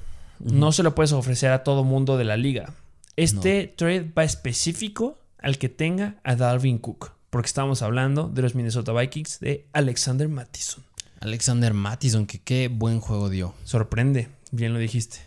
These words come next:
Speaker 1: Sí, sí, sí, qué buen juego dio. O sea, dio veintitrés punto uno puntos fantasy. Le faltó ese touchdown.
Speaker 2: Es que no es eso,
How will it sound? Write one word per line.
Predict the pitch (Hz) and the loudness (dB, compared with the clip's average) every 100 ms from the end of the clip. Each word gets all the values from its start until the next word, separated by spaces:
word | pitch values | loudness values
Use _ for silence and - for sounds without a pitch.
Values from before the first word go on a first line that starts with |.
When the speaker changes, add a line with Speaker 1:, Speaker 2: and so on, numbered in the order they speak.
| - - | -20 -18
Speaker 1:
Sí, | - 110 110 | -8 -4 -2
sí, | 104 | -2
sí, | 110 | -4
qué | 104 127 | -4 -2
buen | 139 139 | 2 2
juego | 123 127 | 2 2
dio. | 120 127 139 151 123 101 | 4 4 4 2 -2 -2
O | 104 | -2
sea, | 113 110 110 113 107 | 0 2 2 0 -2
dio | 92 117 110 120 120 | -6 -2 2 4 4
veintitrés | 117 120 107 104 117 113 | 4 2 2 0 2 0
punto | - 139 135 135 | 4 6 6 6
uno | 127 | 4
puntos | 117 127 120 120 110 | 4 2 2 0 -2
fantasy. | 117 120 143 147 180 202 - - - - - - | 0 0 0 0 0 -2 -6 -20 -20 -20 -20 -4
Le | 131 131 135 | 2 6 6
faltó | 135 156 214 | 6 2 2
ese | 208 | 0
touchdown. | 196 175 139 104 104 - - - - _ 160 147 147 | 0 0 0 0 -2 -8 -14 -20 -20 _ -2 0 0
Speaker 2:
Es | 139 | 0
que | 190 | 2
no | 147 | 2
es | 147 | 0
eso, | 147 139 | 0 -4